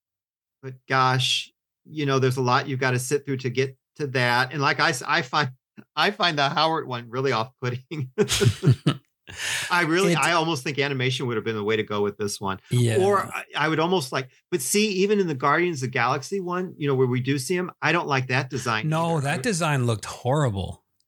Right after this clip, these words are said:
Speaker 1: I just don't like what they're doing with it. Um, so I don't, I don't know. Uh, y-, it's with the caveat, I guess, you know, just enter it with your expectations set accordingly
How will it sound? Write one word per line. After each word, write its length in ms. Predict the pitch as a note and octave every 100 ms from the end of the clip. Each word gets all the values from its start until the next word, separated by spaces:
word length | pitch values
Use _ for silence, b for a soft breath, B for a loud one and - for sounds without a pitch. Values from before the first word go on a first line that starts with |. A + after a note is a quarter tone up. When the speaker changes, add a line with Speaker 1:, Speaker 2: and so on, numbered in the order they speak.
| _
Speaker 1:
I 140 | D#3
just 360 | C3+ D#3+ E3+ -
don't 180 | G3 D#3+
like 220 | D3+ -
what 120 | D#3
they're 100 | C3+
doing 360 | B2+ B2+ C3 D#3+
with 220 | A2+ -
it. 180 | G2+ A2 -
Um, 480 | C#3+ B2 G#2+ G#2 A2 _ _ _ _
so 220 | - D#3+
I 160 | C#3+ E3
don't, 200 | D#3 -
I 120 | C3 C3+
don't 180 | C3+ B2
know. 400 | A#2 G#2+ G#2 -
Uh, 420 | D3 C#3 B2+ A2+ A#2 _
y-, 320 | - - F#3+ -
it's 240 | G3 -
with 160 | G3 G#3
the 80 | A3
caveat, 600 | - C3+ C3 B2+ A2 A2
I 100 | A2
guess, 460 | A2 B2+ B2+ - -
you 120 | D3
know, 160 | C#3 C3
just 280 | D#3+ C3 -
enter 260 | D#3+ D#3+
it 180 | D#3 D3+
with 220 | D3 C#3+ D3
your 220 | C#3+ C3+
expectations 920 | C#3 C3 - C#3+ C3 C#3+ C3 C#3 C3
set 120 | C3+
accordingly 840 | B2 - B2 C3 E3 E3+ F#3 F#3